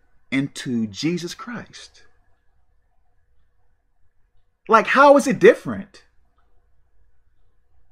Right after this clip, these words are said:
Like, let's say there is a female or a male you are interested in. Don't some people spend hours into speaking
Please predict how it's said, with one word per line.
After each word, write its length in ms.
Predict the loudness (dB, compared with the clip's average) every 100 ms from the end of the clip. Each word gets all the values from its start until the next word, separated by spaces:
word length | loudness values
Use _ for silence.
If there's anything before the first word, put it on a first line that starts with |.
| -20 _ _ _ _ _ _ _ -20 _ _ _ -20 _ _ _ _ _ _ _ -20 -20 -2
Like, 540 | 4 6 6 4 0 -12 -14
let's 360 | -2 0 0 2
say 320 | 4 6 4
there 340 | 4 6 8
is 180 | 6 4
a 80 | 0
female 920 | -2 0 2 2 0 -2 -2 -6 -4
or 720 | 0 4 8 8 8 6 2 2
a 100 | -2
male 800 | 0 2 4 6 6 4 0 -4
you 320 | -6 -2 2
are 160 | 2 2
interested 640 | -2 -2 -4 -6 -8 -12
in. 320 | -10 -12 -14 -20 _ _ _ _ _ _ -20 -20 -8 2
Don't 320 | 4 2 0
some 300 | 0 0 0
people 340 | -2 0 2
spend 500 | 2 0 0 2 2 2
hours 800 | 6 8 8 6 4 2 0 -4 -2
into 380 | 0 0 0 -4
speaking 880 | -4 -2 -2 0 0 0 -2 -8